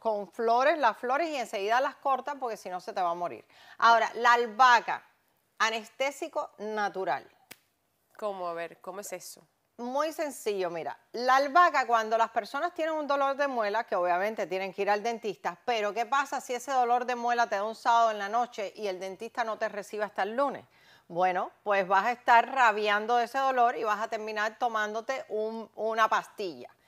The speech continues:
Speaker 1: Pero en esa área vas a seguir sintiendo como que te están dando ahí martillazos. Bueno, tú vas a agarrar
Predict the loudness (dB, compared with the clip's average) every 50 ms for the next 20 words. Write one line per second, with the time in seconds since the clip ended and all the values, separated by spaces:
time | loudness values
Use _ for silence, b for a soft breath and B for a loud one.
0 | b b b b b b b 0 0 2 2 0 0 0 -2 -2 -2 -2 0 2
1 | 4 6 6 6 6 4 4 2 0 -2 0 4 4 6 6 6 4 0 -2 -4
2 | -6 -6 -6 -6 -8 -8 -8 -10 -10 -8 -8 -6 -6 -4 -2 -2 -2 -2 -2 -2
3 | -4 -4 -4 -4 -6 -6 -6 -2 0 0 0 2 4 4 4 4 4 2 2 4
4 | 4 6 6 6 4 2 0 -4 -6 B B B B B 0 2 2 2 0 -4
5 | -8 -8 -6 -4 -6 -6 -6 -8 -10 -10 -8 -6 -6 -4 -6 -6 -8 -6 -2 2
6 | 2 2 4 2 2 4 2 2 2 4 4 4 4 4